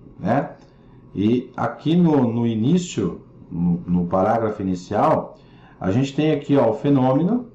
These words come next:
que acontece, né? E, e, e ele apresenta o efeito Google, tá aqui a palavra, ó, vou vou destacar aqui pra você mais bonitinho, tá?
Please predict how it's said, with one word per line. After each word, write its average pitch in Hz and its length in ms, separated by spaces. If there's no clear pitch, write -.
que - 60
acontece, 104 680
né? 139 260
E, 139 480
e, 113 60
e 135 280
ele 147 100
apresenta 156 840
o 123 140
efeito 123 420
Google, 117 420
tá 117 100
aqui 104 200
a 95 60
palavra, 101 640
ó, 85 200
vou 82 400
vou 82 140
destacar 85 520
aqui - 160
pra 80 160
você 80 260
mais 78 180
bonitinho, 104 640
tá? 151 360